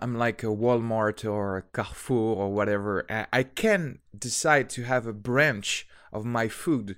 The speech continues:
to be, uh, organic. So I'm, I'm earning money anyway, all over the place, you know, uh, with non-organic and organic. The, the problem with big data is it is used by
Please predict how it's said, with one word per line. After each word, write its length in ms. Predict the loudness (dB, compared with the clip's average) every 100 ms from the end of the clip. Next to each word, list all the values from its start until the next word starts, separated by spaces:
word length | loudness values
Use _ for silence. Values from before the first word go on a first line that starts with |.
| -14 _
to 200 | -6 -6
be, 480 | -4 2 2 2 -2 -12 -20 _ _ -4
uh, 140 | -4 0
organic. 760 | -2 2 4 4 0 -10 -18 -18 -20 -20 -8
So 500 | 6 8 10 6 2 -10 -2
I'm, 320 | 4 4 4 -4 0
I'm 260 | 2 2 4
earning 320 | 4 4 2
money 480 | 2 4 2 -2 -6 -14 _ _ _
anyway, 580 | 4 4 4 2 -2 -12 _ _ _ 6
all 220 | 10 10
over 160 | 8 4
the 120 | 0
place, 320 | -2 -8 -8
you 60 | -6
know, 220 | -4 -4 -8 -20 -20 -20 -20 -20 _
uh, 280 | 0 2 2 2
with 220 | 0 0
non-organic 720 | 6 6 8 6 4 2 -2 4
and 180 | 6 6
organic. 500 | 2 -2 -8 -10 -16 0
The, 240 | 2 4
the 120 | 2 0
problem 640 | 2 4 4 4 2 2
with 260 | 2 2
big 280 | 0 0 2
data 460 | 4 6 4 2 0 0
is 380 | 6 6 6 -2 -2
it 180 | -2 -2 -10 _ _
is 360 | 0 0 -2 -2
used 480 | 0 0 -2 -6 -2
by 240 | 0 0